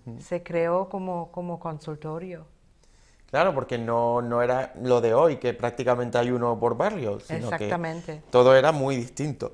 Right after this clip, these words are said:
Speaker 2: Exactamente.
Speaker 1: Ibas, pues claro, toda la semana la dedicabas a estar saltando de,
Speaker 2: Sí,
Speaker 1: de
Speaker 2: de un
Speaker 1: barrio en
Speaker 2: lado a
Speaker 1: barrio con,
Speaker 2: otro.
Speaker 1: con el doctor Quesada, ¿no?
Speaker 2: Sí.
Speaker 1: Y ahí, pues claro, conociste a prácticamente, pues, mm, las generaciones de, de,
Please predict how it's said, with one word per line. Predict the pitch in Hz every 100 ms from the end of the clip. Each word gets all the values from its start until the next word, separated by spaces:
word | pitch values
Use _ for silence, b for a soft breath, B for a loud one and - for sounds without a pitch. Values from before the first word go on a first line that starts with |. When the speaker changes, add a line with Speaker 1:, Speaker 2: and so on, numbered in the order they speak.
| -
Speaker 2:
Exactamente. | 160 - 160 - 165 160 156 151 151
Speaker 1:
Ibas, | 139 160 202 - _ _ - - -
pues | 123
claro, | - 208 175
toda | - 151 170
la | 175
semana | 170 180 180 226
la | 202
dedicabas | 160 147 139 165 202
a | 160
estar | - 170 196 - -
saltando | - 160 143 131 - 185 220 247 381 _ -
de, | 123
Speaker 2:
Sí, | 175 170
Speaker 1:
de |
Speaker 2:
de | 117 135
un |
Speaker 1:
barrio | 139 185
en | 196
Speaker 2:
lado | 196 170
a |
Speaker 1:
barrio | 196 208
con, | 165 143
Speaker 2:
otro. | 127
Speaker 1:
con | 123 127
el | 123
doctor | 123 135 123
Quesada, | 147 - 123 107
¿no? | 107 -
Speaker 2:
Sí. | - 180 160 160 175 -
Speaker 1:
Y | 143
ahí, | 135 123
pues | 123 196
claro, | - 185 135
conociste | - 123 117 - 117 135
a | 127
prácticamente, | 113 123 127 117 117 131
pues, | 175 147 117 104 104 -
mm, | - 104 - 76
las | - 107 120
generaciones | 107 104 101 - 107 120 135
de, | 127 110 104
de, | 101 - -